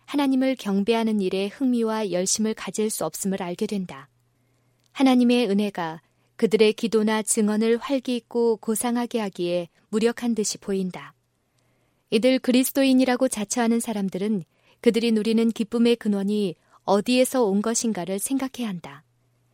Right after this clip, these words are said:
그것이 하늘에서 온 것인가? 땅에서 온 것인가? 흥분제를 사용하는 사람들에게는 아주 좋아할 만한 방종이 없으면 모든 것이 다 몸이 건조한 것 같이 생각된다.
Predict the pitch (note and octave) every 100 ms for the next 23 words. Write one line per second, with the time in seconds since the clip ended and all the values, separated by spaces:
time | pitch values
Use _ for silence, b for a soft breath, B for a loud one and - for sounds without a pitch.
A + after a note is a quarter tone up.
0 | _ - A#3 G#3 G3+ A3 A3+ C#4 C4+ B3+
1 | - G#3 F#3 F#3 - F3 F3 A3 _ _
2 | _ _ - A3+ A#3+ A#3+ B3 G3 G#3+ A3
3 | F#3+ E3 C#3+ - _ _ _ _ _ _
4 | _ _ _ _ - D4+ D4 C#4+ C#4+ C#4+
5 | C#4+ D#4 C#4+ C#4 C4+ C4+ C4+ B3 A#3+ G#3+
6 | G3+ F#3 G#3+ G#3+ D#3+ b b - F#3+ A3
7 | A3 A3+ A3 A3+ A#3 A3 G#3+ A3+ A3+ -
8 | G3+ A#3 A3+ G#3 - - F3+ F3 E3+ -
9 | b b b G3+ G#3 G#3+ G#3+ G#3+ G3+ G3
10 | F#3+ F3 - G#3 A3 A3+ - G3+ G3+ A3
11 | A3 G3+ - F#3 - A3+ B3+ B3+ - G3
12 | E3+ C#3